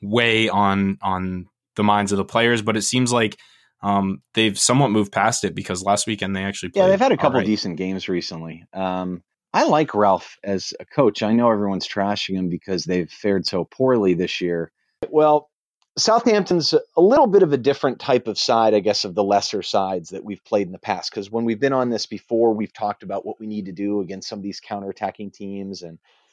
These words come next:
Speaker 2: how we need to not make certain mistakes. And, and I think, you know, Marco's biggest issue tactically that at least I have a problem with is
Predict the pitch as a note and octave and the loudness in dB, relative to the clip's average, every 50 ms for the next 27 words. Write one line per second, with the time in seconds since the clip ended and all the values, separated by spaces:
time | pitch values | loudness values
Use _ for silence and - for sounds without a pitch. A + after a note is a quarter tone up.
0 | _ _ - A#2 A2+ A2+ A2 A2+ A2 F#2+ G#2+ A2+ B2+ A#2+ A#2+ A#2+ C3 B2 - - | _ _ 0 2 2 4 2 0 0 0 0 0 2 2 2 2 0 0 0 0
1 | - C3+ B2 - A#2+ A#2+ A2+ - - - A#2 A2 A2 G#2 - - - - G#2 G#2 | 0 0 0 0 -2 -4 -4 -2 2 4 4 4 4 2 0 -6 -8 -6 -6 -4
2 | G2+ G2+ - _ _ _ _ - A#2+ B2 B2 - E3 D#3 - - _ _ _ D3+ | -6 -8 -10 _ _ _ _ -2 0 0 2 2 0 -2 -2 -4 _ _ _ -4
3 | D#3+ C#3 C3+ C3+ D3 D#3 E3 D#3 - D3+ C3 G#2 G#2 G#2 C#3 A#2 A#2 - - - | 0 2 2 4 4 4 4 4 4 2 2 2 2 2 2 2 2 0 0 -2
4 | A#2 - - A2 G#2 - - D3 D3+ - _ - A#2+ - - G#2 G2 F#2 F#2+ F2+ | -2 -2 -2 -6 -6 -4 -2 -2 -2 -4 _ -8 -8 -4 -2 -2 0 0 2 0
5 | E2+ F2 G#2 G#2+ G2 - A2+ G#2 A2 A2 G2 F2+ F2+ - - F2+ F2 F2 F#2 F2+ | 2 2 2 0 0 2 2 4 4 4 2 0 -2 -4 -2 0 0 0 -2 -6
6 | F2 F2+ F2 - - F#2 F2 F2 E2 - | -10 -10 -10 -10 -8 -6 -6 -6 -8 -10